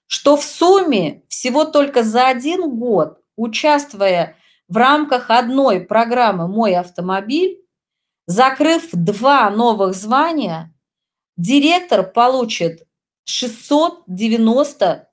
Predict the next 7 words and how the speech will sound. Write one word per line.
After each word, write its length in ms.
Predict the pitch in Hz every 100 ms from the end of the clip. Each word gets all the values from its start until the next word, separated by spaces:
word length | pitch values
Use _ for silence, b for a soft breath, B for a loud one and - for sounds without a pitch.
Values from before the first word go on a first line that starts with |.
| _
тысяч 640 | 220 233 226 208 208 - -
рублей, 640 | 196 202 185 160 139 - _ _ _ _ _ _ _ _ _ _ _ _ _ _
только 640 | 285 320 392 392 220 160 -
участвуя 640 | 220 220 277 320 247 214 202 - _ -
в 160 | 180
одной 520 | 233 220 240 285 285 -
автопрограмме. 1160 | 208 226 - 214 208 196 190 180 151 147 -